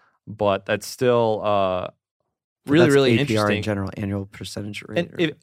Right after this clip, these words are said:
Speaker 1: yeah, and if you're buying, uh, you get to see, you know, if you find a deal that you like, it'll say,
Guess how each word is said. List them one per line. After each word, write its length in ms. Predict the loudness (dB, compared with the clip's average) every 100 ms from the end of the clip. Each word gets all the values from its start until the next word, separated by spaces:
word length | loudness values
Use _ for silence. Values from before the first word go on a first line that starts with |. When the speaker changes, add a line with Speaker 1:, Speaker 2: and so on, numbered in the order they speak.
| _
Speaker 1:
yeah, 320 | 2 2 0 0
and 160 | -2
if 120 | 0
you're 120 | -4 -2
buying, 640 | -2 -2 -4 -8 -10 -14 -16 -6
uh, 160 | -6 -4
you 180 | -4 -2
get 160 | -2
to 100 | -2
see, 640 | -6 -6 -4 -2 -4 -8 -12 _ _
you 100 | -6
know, 100 | -4
if 140 | -6 -8
you 80 | -6
find 260 | -4 -4
a 40 | -4
deal 260 | -2 -2
that 140 | -2 -6
you 140 | -8
like, 340 | -4 -4 -4 -6
it'll 180 | -6 -6
say, 420 | -6 -6 -6